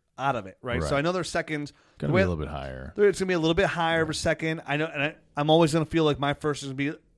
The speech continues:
Speaker 1: the last pick in the first anyways. I'm like, "Okay, I'm just moving down the second a little bit."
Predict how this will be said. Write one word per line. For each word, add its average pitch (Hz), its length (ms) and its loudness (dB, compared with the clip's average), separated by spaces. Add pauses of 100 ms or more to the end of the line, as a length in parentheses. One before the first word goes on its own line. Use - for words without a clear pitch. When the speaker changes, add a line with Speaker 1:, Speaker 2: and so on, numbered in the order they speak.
(280)
Speaker 1:
the 147 140 -2
last 147 360 0
pick 147 160 0
in 147 60 -8
the 139 60 -6
first 139 300 -4
anyways. 156 440 -2
I'm 143 80 -6
like, 185 140 -8
"Okay, 277 140 -6
I'm 220 80 -4
just 165 140 -8
moving 160 220 -4
down 123 260 -4
the 104 80 -14
second 117 280 -8
a 107 60 -12
little 98 180 -16
bit." 98 180 -18